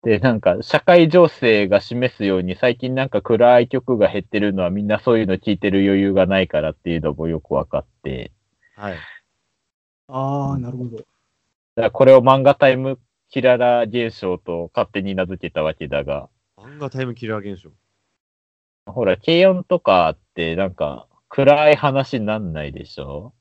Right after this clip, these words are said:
Speaker 2: なんないですね。
Speaker 1: うん。うん。だからもう暗い話やめてくれって人が増えちゃったから。
Speaker 2: あー。
Speaker 3: せめて創作物だけはユートピアでいてほしいと。
Speaker 1: <laughs> お、お前ら大丈夫って思うけど。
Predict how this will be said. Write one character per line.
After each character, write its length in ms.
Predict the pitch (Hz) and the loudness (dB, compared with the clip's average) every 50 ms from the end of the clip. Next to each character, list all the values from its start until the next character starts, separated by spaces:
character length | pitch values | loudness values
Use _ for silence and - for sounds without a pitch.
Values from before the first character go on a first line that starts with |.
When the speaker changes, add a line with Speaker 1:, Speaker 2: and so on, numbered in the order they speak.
| _ | _
Speaker 2:
な 160 | - - 127 123 | -8 -6 -6 -6
ん 120 | 71 71 | -6 -8
な 80 | 71 - | -14 -18
い 40 | - | -20
で 20 | _ | _
す 160 | _ _ _ | _ _ _
ね。 60 | 90 80 76 _ _ _ _ _ _ _ _ _ _ _ _ _ _ _ _ - | _ _ _ _ _ _ _ _ _ _ _ _ _ _ _ _ _ _ _ -10
Speaker 1:
う 60 | 95 | -8
ん。 100 | 92 87 | -8 -8
う 40 | 82 | -8
ん。 80 | 90 | -8
だ 180 | 110 107 117 127 | -10 -8 -8 -8
か 140 | - - 107 | -4 -2 -2
ら 120 | 92 92 | -2 -2
も 200 | 87 95 95 92 | -4 -6 -10 -10
う 40 | 90 | -10
暗 260 | - - 139 131 139 | -8 -4 0 0 0
い 20 | 139 | 0
話 440 | - - 143 135 135 127 - 131 | 0 -2 -2 -2 -2 -4 -2 0
や 100 | 117 107 | 0 2
め 140 | 104 113 120 | 2 0 -4
て 140 | 117 - 113 | -4 -4 -6
く 120 | - - 120 | -6 -4 -4
れ 80 | 117 | -4
っ 40 | 117 | -4
て 160 | 117 - 90 | -4 -6 -10
人 200 | - - - 90 | -8 -8 -8 -8
が 120 | 82 87 - - | -8 -8 -8 -6
増 100 | 98 85 | -8 -8
え 60 | 76 | -8
ち 80 | - | -8
ゃ 60 | 69 69 | -12 -12
っ 20 | |
た 160 | _ - 73 | _ -10 -10
か 140 | 69 73 73 | -8 -8 -8
ら。 220 | 71 69 67 65 - _ _ _ _ _ _ _ _ _ _ _ _ _ | -8 -8 -12 -12 -18 _ _ _ _ _ _ _ _ _ _ _ _ _
Speaker 2:
あ 920 | 101 101 101 104 101 101 101 101 101 98 98 95 95 95 95 95 107 107 98 107 104 95 87 82 78 _ _ _ _ _ _ _ - | -18 -12 -10 -8 -6 -6 -6 -6 -6 -8 -8 -8 -8 -8 -8 -6 -8 -8 -8 -8 -10 -10 -10 -12 -18 _ _ _ _ _ _ _ -10
ー。 0 | |
Speaker 3:
せ 80 | 220 | -6
め 120 | 220 220 214 | -4 -4 -2
て 300 | 214 175 156 151 151 143 | -2 -2 -2 -2 -2 -4
創 360 | 139 - - - - 208 208 | -6 -12 -14 -6 0 0 2
作 220 | 214 220 214 - | 2 2 0 0
物 240 | 190 202 - - 143 | -2 -4 -4 -4 -4
だ 100 | 156 165 | -6 -4
け 120 | 165 - 190 | 0 2 2
は 60 | 156 | 2
ユ 180 | 143 160 175 | 4 4 2
ー 40 | 170 | 2
ト 100 | 170 175 | 0 -2
ピ 140 | - 156 139 | -2 0 -2
ア 40 | 131 | 0
で 80 | 135 | 0
い 80 | 127 120 | -4 -6
て 60 | 135 | -6
ほ 160 | 127 131 135 | -6 -6 -6
し 200 | 120 - - 120 | -8 -8 -8 -12
い 40 | 110 | -12
と。 120 | 113 - - 131 - _ _ _ _ 110 110 - _ _ - | -12 -18 -20 -20 -20 _ _ _ _ -20 -20 -20 _ _ -6
Speaker 1:
<laughs> 1000 | 113 120 120 95 92 92 - - 120 113 104 - - _ - - - 180 160 - _ - | 0 0 2 2 0 -4 -6 -6 -6 -6 -6 -8 -14 _ -20 -18 -14 -12 -12 -14 _ -10
お、 600 | - 90 123 117 - 135 131 - - - 113 110 | -6 -4 -2 -2 -4 -4 -10 -12 -6 0 0 2
お 40 | |
前 180 | 113 127 143 139 | 4 4 4 6
ら 100 | 107 95 | 6 6
大 200 | 92 117 120 120 | 6 6 4 4
丈 80 | 123 117 | 4 0
夫 120 | 92 92 | -2 -4
っ 40 | 87 | -6
て 160 | - - 80 | -4 -4 -4
思 240 | 82 82 92 95 90 | -4 -4 -4 -6 -6
う 80 | 80 | -8
け 140 | - - 76 | -8 -10 -10
ど。 260 | 71 69 69 64 - | -10 -10 -10 -12 -12